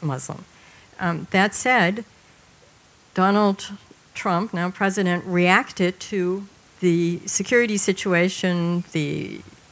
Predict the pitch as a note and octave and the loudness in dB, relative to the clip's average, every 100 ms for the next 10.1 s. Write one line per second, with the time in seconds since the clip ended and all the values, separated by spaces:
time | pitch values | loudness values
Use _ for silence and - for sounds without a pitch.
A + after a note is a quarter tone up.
0 | - G#3+ A3 A#3 G3+ G3 - F3+ F3+ E3+ | -6 -2 0 2 2 2 2 2 2 4
1 | D#3+ E3 - - E3 E3 - D3+ - A#3+ | 2 0 -2 0 0 -2 -6 -6 -4 0
2 | G3+ E3+ G3 - - - - - - F3 | 2 2 0 -4 -12 -20 -20 -20 0 4
3 | F3 F#3+ F#3 F3 F3 - - - - - | 4 4 2 0 0 0 -2 -6 -12 -10
4 | F#3 - G3 G3 - - F#3+ E3+ F3+ - | -8 -2 0 0 -4 0 2 2 0 -2
5 | D3+ D#3 F3+ F#3+ F#3+ E3+ E3+ F3+ E3+ D#3+ | 0 2 2 2 0 0 -2 -2 0 2
6 | E3+ F3 E3 E3 D3 D3+ - - C3+ D#3 | 4 2 2 4 4 2 -2 -2 -2 -2
7 | - - D#3 D#3 D#3 - - - - - | -6 -2 0 0 -2 -6 -18 -20 -20 -20
8 | - - E3 D#3+ F3 E3 D#3+ D#3 F3+ D3+ | -18 -4 -2 0 -2 -2 -4 -4 -6 -8
9 | D3+ F3 - - - - G#3 A#3+ A#3+ A2+ | -8 -12 -20 -18 -18 -8 0 2 2 -4